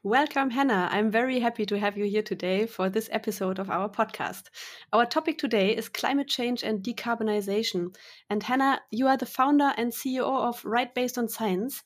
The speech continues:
a Frankfurt-based climate change impact startup. Um, I know that you're driven by the belief that transparency around climate risk is the key for developing appropriate responses to global warming. And with your startup,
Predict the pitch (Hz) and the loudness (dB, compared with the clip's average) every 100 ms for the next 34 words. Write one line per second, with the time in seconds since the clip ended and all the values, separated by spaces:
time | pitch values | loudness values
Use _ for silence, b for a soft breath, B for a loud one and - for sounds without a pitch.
0 | _ 233 226 240 247 254 - 214 226 - | _ -6 -4 -4 -4 -6 -4 -4 -4 -6
1 | - 254 247 - 240 233 226 254 247 196 | -4 -2 -2 -4 -2 -2 -2 -4 -4 -6
2 | - 156 156 160 - B B B B B | -8 -10 -8 -8 -10 B B B B B
3 | B - 214 220 220 - - 240 294 302 | B 0 4 4 4 0 0 2 4 2
4 | - 202 226 285 294 247 233 220 202 208 | 0 -2 4 4 6 4 4 2 2 2
5 | 226 247 262 226 220 208 196 190 247 254 | 2 2 0 -2 -4 -6 -4 0 2 2
6 | 247 247 226 220 220 220 226 226 226 220 | -2 0 4 4 2 0 0 2 0 -2
7 | - 208 190 - 190 - 262 277 320 - | -4 -8 -8 -10 -8 -4 0 2 2 -2
8 | - 226 214 208 214 233 233 226 226 208 | -4 0 2 2 4 2 2 0 0 -2
9 | - 220 214 220 202 202 190 190 202 214 | -2 -2 0 0 -2 -2 -6 -2 -4 -2
10 | 247 - 202 190 202 190 170 196 240 277 | -6 -6 -8 -2 0 0 0 0 2 0
11 | 302 B B B - 214 208 214 208 226 | -2 B B B 0 2 4 2 2 2
12 | 220 208 - 269 285 | 2 0 0 2 2